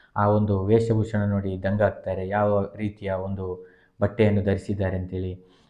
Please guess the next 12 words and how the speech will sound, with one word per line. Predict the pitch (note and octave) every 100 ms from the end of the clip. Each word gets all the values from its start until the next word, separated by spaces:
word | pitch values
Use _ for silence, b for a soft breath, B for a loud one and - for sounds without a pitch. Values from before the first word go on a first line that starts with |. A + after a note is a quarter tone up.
| -
ಹಾಗೆ | G#2+ G#2+ G#2+ F#2+ - -
ಅವರನ್ನು | A2 A2 G#2+ G#2 F#2+ -
ಅಲ್ಲಿ | G#2 G#2
ಕೂರಿಸಿಕೊಂಡು | - A2+ - G#2+ G2+
ಸನ್ಮಾನ | F#2+ G#2 G#2+ G#2
ಮಾಡ್ತಾರೆ. | G2 F#2+ - F#2+ F#2+ F#2+ - b b b b
ಸನ್ಮಾನವೆಲ್ಲ | G#2+ G#2+ A2 G#2+ G2+ G2+
ಮಾಡಿ | G2 G2+ G2+ G2 F2+ - - _ -
ಇಸ್ಲಾಂ | G#2+ A2+ G#2+ A2
ಧರ್ಮದ | G#2+ G2+ G2+ G2
ಬಗ್ಗೆ | F#2+ G2 F#2
ವಿವರಿಸ್ತಾರೆ. | F#2 G2 G#2 G2+ - F#2+ F#2 F2+ -